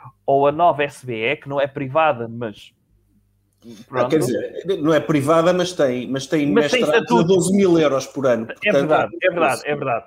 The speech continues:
Speaker 1: é verdade. E, portanto, tendo em conta isso, tendo em conta isso, eu aconselho estas universidades a contratarem aqueles que foram os economistas contra a austeridade na altura do doutor Pedro Passos Coelho,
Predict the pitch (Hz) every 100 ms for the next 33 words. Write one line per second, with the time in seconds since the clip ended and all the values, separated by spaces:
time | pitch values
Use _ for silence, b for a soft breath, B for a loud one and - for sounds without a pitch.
0 | - 147 135 117 95 B B - 214 -
1 | - 175 170 127 - 277 294 269 220 226
2 | 202 160 131 - - 233 247 226 190 156
3 | 147 - 208 220 226 226 220 - 269 226
4 | 190 - 156 143 147 131 - 131 107 101
5 | - - B B B _ - 240 254 -
6 | 220 220 190 208 196 226 220 170 123 101
7 | b b 143 131 262 254 - - 226 254
8 | 190 220 226 214 208 226 202 - 147 -
9 | - 247 208 185 175 165 - 175 196 170
10 | 156 156 165 135 131 127 127 135 127 120
11 | 120 - 139 156 139 156 226